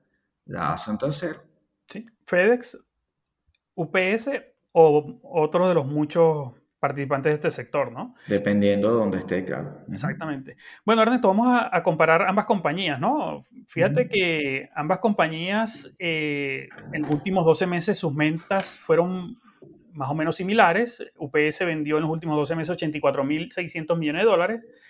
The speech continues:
Speaker 2: FedEx,
Speaker 1: Ujú.
Speaker 2: por su parte, vendió o tuvo ingresos por setenta y ocho mil setecientos millones de dólares. En términos de empleados, estamos hablando que cada una de las empresas tiene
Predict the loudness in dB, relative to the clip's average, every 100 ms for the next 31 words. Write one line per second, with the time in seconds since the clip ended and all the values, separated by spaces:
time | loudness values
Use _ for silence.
0 | -20 _ _ 4 4 4 0 -4 -4 0
1 | 4 4 2 -2 -2 0 4 4 2 -4
2 | _ _ _ _ -4 -2 0 2 2 2
3 | 0 -2 -4 -4 -4 -4 -6 -4 -4 -4
4 | -4 -4 -6 -6 -4 -2 -2 0 2 4
5 | 4 0 -4 -8 -20 _ _ -4 2 4
6 | 4 4 2 0 4 6 6 4 0 0
7 | 0 0 0 -2 0 2 2 0 -2 -2
8 | -6 2 2 2 -4 -8 _ _ _ _
9 | -4 -2 -4 -6